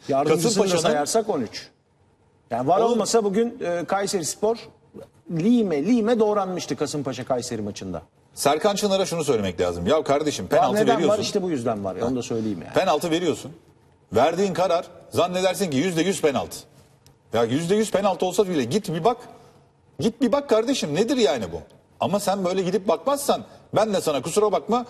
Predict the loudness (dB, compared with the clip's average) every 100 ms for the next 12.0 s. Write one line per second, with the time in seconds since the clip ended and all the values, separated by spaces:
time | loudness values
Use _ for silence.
0 | -6 -2 0 0 0 0 -2 0 0 0
1 | 0 -2 -2 0 -2 -2 2 2 2 0
2 | 0 -2 -4 -4 -2 0 0 0 -8 -10
3 | 0 2 2 -2 0 2 2 2 -2 -8
4 | -14 -6 -2 2 2 2 2 0 0 2
5 | 2 2 0 -2 -4 0 0 2 0 0
6 | -2 0 0 -2 -6 -4 -2 0 2 2
7 | 0 2 2 2 0 0 0 -2 -2 -2
8 | -2 -6 -8 -10 -12 -12 _ _ _ _
9 | _ _ _ _ _ _ _ _ -2 2
10 | 2 4 2 2 2 2 2 0 0 0
11 | -2 -4 -10 -6 -2 0 2 0 0